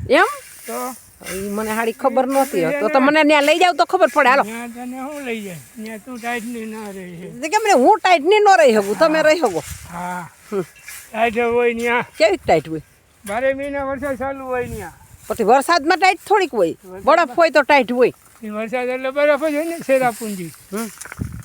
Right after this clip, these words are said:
Speaker 1: તો ભલે ને ટાઈટ, ન્યા બોલા કોટ મળે ને લઈ લેવું આપણે. હે?
Speaker 2: કોટ એમનેમ આવે ને?
Speaker 1: તો એમનેમ ન આવે, પણ પૈસા દેવા પડે તો
Speaker 2: હા.
Speaker 1: એમાં શું છે?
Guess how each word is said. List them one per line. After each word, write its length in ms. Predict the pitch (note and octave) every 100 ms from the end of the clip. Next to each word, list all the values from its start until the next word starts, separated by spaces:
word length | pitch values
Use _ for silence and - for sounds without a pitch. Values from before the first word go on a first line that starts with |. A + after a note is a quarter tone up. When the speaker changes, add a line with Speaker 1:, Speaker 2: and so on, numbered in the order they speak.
| F#2 - - _ - -
Speaker 1:
તો 80 |
ભલે 240 | F3 A#3+ C#4
ને 200 | A#3+ G3
ટાઈટ, 260 | A3+ A3
ન્યા 520 | G3+ A#3+ C4 B3+ A#3+ A3
બોલા 280 | B3 A#3 A3
કોટ 260 | - C4 -
મળે 300 | B3 C4+ B3+
ને 140 | A3
લઈ 180 | G3+ A3
લેવું 320 | F#3+ E3 D3+
આપણે. 220 | F#3 F3+ D#3 - - - - - - _ _ F#3
હે? 180 | C#4 F#4 -
Speaker 2:
કોટ 240 | A3+ A3+
એમનેમ 360 | A#3 A#3+ B3+ C4
આવે 220 | C#4 D4+
ને? 160 | D#4 D#4+ - - _ _ _
Speaker 1:
તો 60 | B3
એમનેમ 340 | C4 E4+ F#4+
ન 100 | G#4
આવે, 260 | A#4 A4 D#4
પણ 80 | C#4
પૈસા 340 | F#4 B4+ A#4
દેવા 260 | G4 C#4+ A3
પડે 300 | - F3+ F3
તો 120 | E3+
Speaker 2:
હા. 60 |
Speaker 1:
એમાં 200 | F#3 B3+
શું 160 | E4+ F4+
છે? 180 | B3